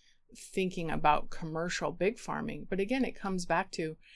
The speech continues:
then why do we keep thinking big? This is where James C. Scott helps us, I think.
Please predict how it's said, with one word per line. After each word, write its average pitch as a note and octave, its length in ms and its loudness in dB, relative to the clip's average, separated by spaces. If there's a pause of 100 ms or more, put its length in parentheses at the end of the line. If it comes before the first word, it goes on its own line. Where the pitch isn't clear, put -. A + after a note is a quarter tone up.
(260)
then F#3+ 240 2
why G3 180 6
do B3 80 0
we B3+ 100 -2
keep - 240 -8
thinking G3+ 320 -6
big? F3 220 0
This F3 160 -4
is F#3 140 -6
where E3+ 160 -2
James E3 360 -4
C. E3 120 -4
Scott E3+ 420 0
helps - 260 -6
us, D3+ 160 -6
I D3 80 -4
think. D3+ 280 -10